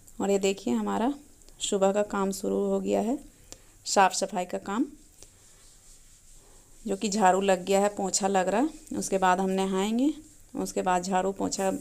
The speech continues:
होने के बाद नहा करके नाश्ता पानी करेंगे। उसके बाद फिर लंच की तैयारी होगी। डेली का यही काम होता है,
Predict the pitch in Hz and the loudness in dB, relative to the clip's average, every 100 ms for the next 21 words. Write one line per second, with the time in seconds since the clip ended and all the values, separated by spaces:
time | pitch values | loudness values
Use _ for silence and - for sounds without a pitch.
0 | - 196 190 190 190 190 190 190 190 196 | -8 -4 -2 -2 0 0 0 0 -2 -2
1 | 190 202 - 269 285 - 202 185 - 196 | -2 -4 -2 -4 -4 -6 -6 -4 -4 -2
2 | 185 190 190 190 196 294 - - - - | -2 -2 -4 -2 -2 -4 -6 -20 -20 -20
3 | - - - - 196 - 190 190 185 - | -20 -20 -20 -8 -6 -4 0 0 0 -4
4 | 226 233 202 190 - 202 226 185 185 196 | -4 -2 -2 -2 -4 -4 -2 0 0 0
5 | 196 190 285 - - - - - - - | -2 -2 -4 -8 -20 -20 -20 -20 -20 -20
6 | - - - - - - - - - 190 | -20 -20 -20 -20 -20 -20 -20 -18 -4 0
7 | 180 185 202 202 190 196 226 - - - | 0 0 2 4 4 2 -2 -6 -18 -20
8 | - 185 185 202 196 190 202 | -8 -2 0 0 -2 -2 -2